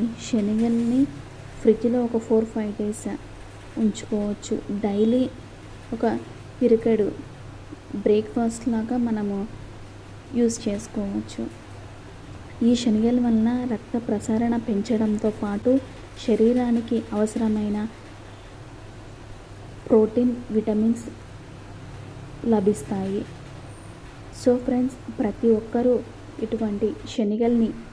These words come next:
నానబెట్టుకొని ఇలా మొలకెత్తిన విత్తనాలు తినండి. మీ ఆరోగ్యం మంచిగా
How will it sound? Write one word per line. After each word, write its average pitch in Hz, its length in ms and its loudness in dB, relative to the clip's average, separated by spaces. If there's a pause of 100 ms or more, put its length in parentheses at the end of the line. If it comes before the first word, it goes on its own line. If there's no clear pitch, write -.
(140)
నానబెట్టుకొని 214 840 0 (840)
ఇలా 220 220 4
మొలకెత్తిన 226 520 2 (100)
విత్తనాలు 208 500 0
తినండి. 202 380 -2 (380)
మీ 226 80 8 (220)
ఆరోగ్యం 214 400 0 (1300)
మంచిగా 220 420 2